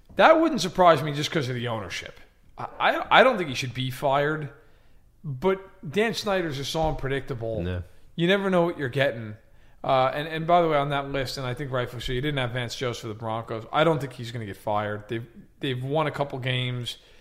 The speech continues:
Speaker 1: It seems like they're gonna give him another year, which frankly, I
Speaker 2: Yeah.
Speaker 1: gotta be, I think it's a mistake. But, uh, and then Bill O'Brien, we've talked about this ad nauseam, really since the middle of the season.
Speaker 2: Yeah.
Speaker 1: I,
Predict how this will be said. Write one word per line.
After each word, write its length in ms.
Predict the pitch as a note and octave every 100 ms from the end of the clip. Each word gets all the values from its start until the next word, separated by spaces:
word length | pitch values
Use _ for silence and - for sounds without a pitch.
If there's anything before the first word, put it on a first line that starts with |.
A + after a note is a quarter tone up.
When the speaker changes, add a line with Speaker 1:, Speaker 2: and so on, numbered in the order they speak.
| - -
Speaker 1:
It 140 | B2+
seems 420 | - E3+ E3 D3+
like 380 | C3+ C3 B2 B2+
they're 120 | D3
gonna 160 | C3 B2+
give 220 | B2 C3+
him 160 | B2 B2
another 220 | A#2 A#2
year, 180 | A2+ A2
which 140 | G#2+
frankly, 340 | - D3 C#3 F#2+
I 40 |
Speaker 2:
Yeah. 80 | F2
Speaker 1:
gotta 120 | F2+
be, 100 | A2
I 120 | A2
think 120 | A2+ A2
it's 100 | G2
a 20 |
mistake. 560 | F#2+ - - A2 G2
But, 120 | - - - - - - -
uh, 120 | B2+
and 160 | C#3+ E3
then 120 | E3+
Bill 200 | D4 C#4
O'Brien, 480 | C#3+ B2+ C3 A2+ G2 F2+ - - - - - -
we've 280 | - F#3 A3+
talked 280 | - C#3+ -
about 280 | A2+ G2 -
this 160 | F#2+
ad 80 | F2
nauseam, 480 | A2 B2+ B2 G#2+ A2
really 320 | E3 G3 A#2+
since 300 | - C3+ -
the 200 | - C#3
middle 220 | A#2 C#3+ G#2
of 60 |
the 80 | E2+
season. 340 | - C#3 G#2
Speaker 2:
Yeah. 120 | -
Speaker 1:
I, 60 | C#3